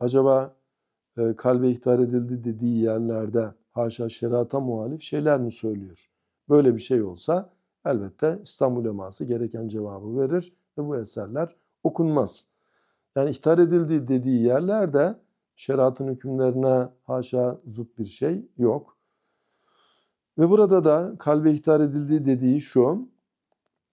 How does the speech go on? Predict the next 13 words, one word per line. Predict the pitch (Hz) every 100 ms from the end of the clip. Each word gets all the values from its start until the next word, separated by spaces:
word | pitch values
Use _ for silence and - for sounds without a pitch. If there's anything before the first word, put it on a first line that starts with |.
| _ _
insanlar | 120 123 156 170 180 160
diyor | 165 165
aklını | 143 - 156 139
başına | 131 143 143
almalı, | 139 110 90 98 170 208 _ _ _ _ _ _ -
Allah'ın | 117 139 147
adaletini | 135 135 131 127 131 135 139 113 - _ -
uygulamalı. | 117 110 110 98 92 92 135 180 _ _ _ _
Bu | 127 123
ve | 123
bu | 131
mahkemelerde | 123 123 120 127 127 127 127 131 123
de | 123 135